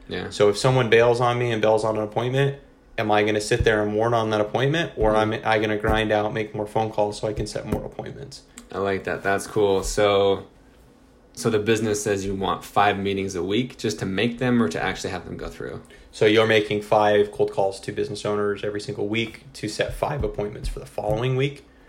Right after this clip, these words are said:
Speaker 2: So
Speaker 1: Okay,
Speaker 2: that
Speaker 1: okay.
Speaker 2: week you're visiting with five new business owners, assuming that maybe you'll be closing two of those people. So
Speaker 1: Okay, so you doubled that.
Speaker 2: Yeah, at the very beginning, I was, my goal was to double it, but
Speaker 1: That's
Speaker 2: then
Speaker 1: cool. I like that.
Speaker 2: but it's f-, not fair enough to say that I got caught up. I got caught up
Speaker 1: Mm-hmm.
Speaker 2: in the job,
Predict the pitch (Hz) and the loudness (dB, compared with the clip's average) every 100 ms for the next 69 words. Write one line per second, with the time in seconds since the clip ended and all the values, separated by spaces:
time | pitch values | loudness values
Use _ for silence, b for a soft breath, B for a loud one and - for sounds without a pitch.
0 | b - 101 107 104 101 101 107 120 110 | b -8 -2 2 4 4 4 4 4 2
1 | 107 107 104 104 104 104 101 104 107 101 | 2 2 4 4 2 2 -2 -4 -2 -2
2 | 104 104 104 107 107 107 104 104 110 - | -2 -4 -4 -6 -4 -4 -4 -4 -4 -2
3 | 113 107 104 107 104 104 104 B B - | 0 0 -2 -2 -2 -2 -4 B B -2
4 | 117 104 107 - 107 104 101 - 107 104 | 0 0 0 4 4 4 0 0 0 -2
5 | 101 - 104 - - - - b b b | -4 -8 -12 -10 -8 -8 -10 b b b
6 | b - - 95 95 101 85 87 - 104 | b -20 -12 -4 0 0 -2 -4 -6 -4
7 | 101 92 98 92 87 - - - - - | -4 -4 -4 -4 -8 -8 -10 -16 -20 -20
8 | - - - 127 113 - 117 113 117 143 | -20 -20 -8 4 4 4 -2 0 6 8
9 | 135 113 113 123 107 104 104 110 104 104 | 6 2 2 2 4 4 2 0 0 2
10 | 101 - 101 104 - - 107 120 120 98 | 2 -2 -4 -4 -4 -4 4 4 6 4
11 | 92 90 87 - - - - 123 - - | 0 -2 -4 -10 -14 -6 2 2 2 -8
12 | - 110 - - 123 123 120 120 113 - | -4 -4 -4 -4 0 0 2 2 2 -2
13 | 107 110 104 104 104 104 - 98 107 104 | 0 4 4 2 0 -4 -4 -6 -4 -6
14 | - 107 107 - 104 104 104 110 107 104 | -6 -4 -4 0 2 2 2 0 0 0
15 | - 101 110 139 | 2 4 4 2